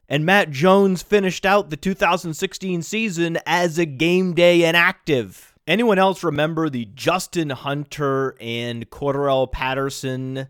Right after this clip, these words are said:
concurrent hype trains a few years back? A lack of college dominance and a low rookie year catch rate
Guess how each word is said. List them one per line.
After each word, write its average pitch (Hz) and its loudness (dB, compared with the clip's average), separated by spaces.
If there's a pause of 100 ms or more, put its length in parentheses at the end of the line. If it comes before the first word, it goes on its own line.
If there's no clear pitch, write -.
concurrent 170 0
hype 156 0
trains 180 0
a 135 -10
few 175 -6
years 175 0
back? 170 0 (120)
A 165 4
lack 175 2
of 214 2
college 156 0
dominance 120 -4
and 143 -4
a 143 0
low 156 6
rookie 180 2
year 175 2
catch - -4
rate 135 -2